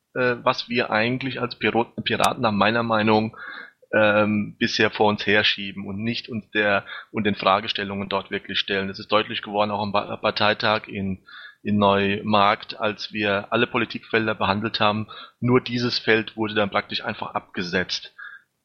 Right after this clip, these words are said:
Ähm, ich meine, dass dort dringend Handlungsbedarf ist für die Partei. Wie siehst du das?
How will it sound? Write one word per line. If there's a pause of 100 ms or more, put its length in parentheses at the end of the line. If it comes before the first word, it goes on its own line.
Ähm, (320)
ich
meine,
dass
dort (120)
dringend
Handlungsbedarf
ist
für
die
Partei.
Wie
siehst
du
das?